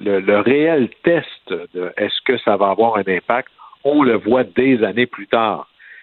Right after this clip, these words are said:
Et on est beaucoup plus dans les espèces d'obsessions réelles. La vérité, c'est qu'on va voir, par exemple, sur la vaccination, sur le plan de relance,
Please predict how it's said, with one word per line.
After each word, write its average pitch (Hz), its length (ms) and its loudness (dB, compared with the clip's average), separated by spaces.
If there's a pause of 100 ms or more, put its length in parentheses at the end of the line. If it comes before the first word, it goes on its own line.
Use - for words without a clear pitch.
(120)
Et 104 320 2
on 127 160 -2
est 156 100 0
beaucoup 151 260 0
plus 156 320 0
dans 117 120 0
les 98 140 -4 (100)
espèces 123 300 -2 (160)
d'obsessions 127 800 -2 (360)
réelles. 123 600 0 (360)
La 107 100 0
vérité, 110 500 0
c'est 120 80 0
qu'on 104 200 0
va 104 120 0
voir, 120 420 -2
par 98 160 -4
exemple, 117 360 -2 (320)
sur 131 180 0
la 117 120 0
vaccination, 117 1000 -4
sur 127 120 -2
le 110 120 2
plan 113 220 -2
de 101 60 -2
relance, 107 460 -2